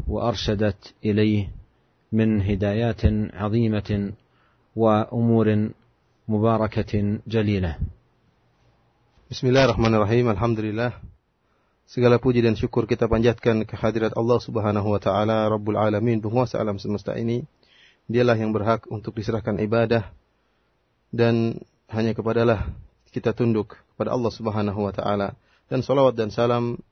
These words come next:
Speaker 2: semoga tercurahkan kepada junjungan Nabi kita dan suri teladan kita, Nabi Muhammad sallallahu alaihi wasallam, serta kerabatnya, serta seluruh sahabat beliau tanpa terkecuali.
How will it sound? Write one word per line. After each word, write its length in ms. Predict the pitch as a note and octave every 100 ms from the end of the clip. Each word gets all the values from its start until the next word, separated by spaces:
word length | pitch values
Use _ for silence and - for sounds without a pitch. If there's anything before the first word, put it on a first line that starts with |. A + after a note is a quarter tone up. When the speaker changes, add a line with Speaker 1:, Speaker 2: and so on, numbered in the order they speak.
| _ _
Speaker 2:
semoga 320 | - A#2 A2
tercurahkan 560 | G#2+ G#2 A2 A2+ G2 A2
kepada 480 | G#2+ G2 G#2+ G#2 G2+
junjungan 560 | G#2+ G#2+ A#2 G#2+ G#2 -
Nabi 320 | A2 G2+ G#2+
kita 240 | A2 - G2+
dan 160 | G2+
suri 240 | G2 A#2+ A2
teladan 320 | G#2+ G#2 G#2
kita, 480 | G#2 G#2+ G#2+ G#2 - _ - - _ -
Nabi 180 | B2 A#2
Muhammad 340 | A2 G#2+ G#2+ G2+
sallallahu 480 | G#2+ G#2 G#2+ G2
alaihi 560 | - G#2 G2+ G#2+ G#2 - _ _ _ _ -
wasallam, 800 | G#2+ G#2 A2+ A2 A2+ A2+ A2 - -
serta 460 | A2+ - A2 A2
kerabatnya, 560 | G#2+ G#2+ G#2 G#2+ A#2 A2
serta 480 | B2+ - B2+ B2 - _
seluruh 480 | - - C3 C3 A#2
sahabat 400 | - G#2 G#2 G2+
beliau 300 | G#2+ A2 A2+
tanpa 240 | A2 G#2+ G#2
terkecuali. 640 | G2+ G2 - G#2+ G2+ G#2